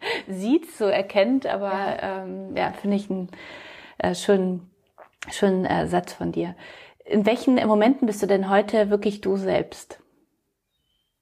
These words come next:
Speaker 2: Wenn ich mit meinen Freunden und meiner Familie zusammen bin.
Speaker 1: Mhm.
Speaker 2: Ähm, das ist sehr schön. Wir haben jetzt am Wochenende, sind wir Tretboot gefahren und haben gegrillt. Und, ähm,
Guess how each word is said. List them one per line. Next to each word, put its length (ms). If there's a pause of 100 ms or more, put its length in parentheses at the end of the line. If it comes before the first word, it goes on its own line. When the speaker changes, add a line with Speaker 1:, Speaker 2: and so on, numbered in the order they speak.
(1400)
Speaker 2:
Wenn 200
ich 80
mit 160
meinen 220
Freunden 480
und 180
meiner 180
Familie 420
zusammen 400
bin. 180 (160)
Speaker 1:
Mhm. 180 (220)
Speaker 2:
Ähm, 640 (380)
das 120
ist 140
sehr 180
schön. 220
Wir 140
haben 180
jetzt 180
am 140
Wochenende, 720
sind 260
wir 100
Tretboot 460
gefahren 440
und 140
haben 200
gegrillt. 520 (680)
Und, 500
ähm, 500